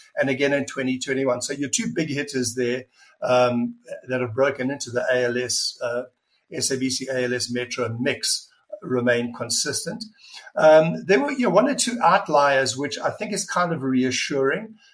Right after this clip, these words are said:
Uh, seven oh two, I did an analysis of Gauteng as a market, top five stations.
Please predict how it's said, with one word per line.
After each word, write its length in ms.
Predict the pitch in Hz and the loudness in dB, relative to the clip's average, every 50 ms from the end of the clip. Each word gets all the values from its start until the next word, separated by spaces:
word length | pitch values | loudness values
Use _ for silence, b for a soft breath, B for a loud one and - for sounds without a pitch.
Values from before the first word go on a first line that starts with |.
| b b - | b b -6
Uh, 540 | 143 131 131 131 131 - 131 127 127 - | -2 0 2 4 6 6 6 6 4 4
seven 340 | - - - 190 185 185 180 | 2 2 4 4 4 4 4
oh 100 | 170 160 | 4 4
two, 280 | 160 - - 175 151 139 | 2 0 -2 0 4 4
I 160 | 131 127 127 | 4 4 4
did 120 | 139 131 | 2 -2
an 80 | 131 139 | -2 -2
analysis 580 | 131 127 131 135 131 135 127 - 139 123 - 127 | 0 0 0 0 0 0 -2 -4 -4 -4 -6 -6
of 140 | 123 123 - - - | -6 -8 -10 -4 -2
Gauteng 420 | 135 135 127 - - - 123 127 | -2 0 0 -2 -4 -6 -6 -8
as 140 | 131 110 107 | -6 -6 -4
a 60 | 127 | -2
market, 500 | 120 120 123 127 123 127 - 123 120 - | 0 4 6 6 6 4 0 -4 -10 -2
top 180 | - 151 147 - - | -2 -2 -2 0 -2
five 240 | - 135 127 131 127 | -2 0 0 0 0
stations. 640 | - - 147 131 135 127 - - 127 127 127 B | -2 -2 -2 -2 -2 -2 -2 -4 -4 -4 -6 B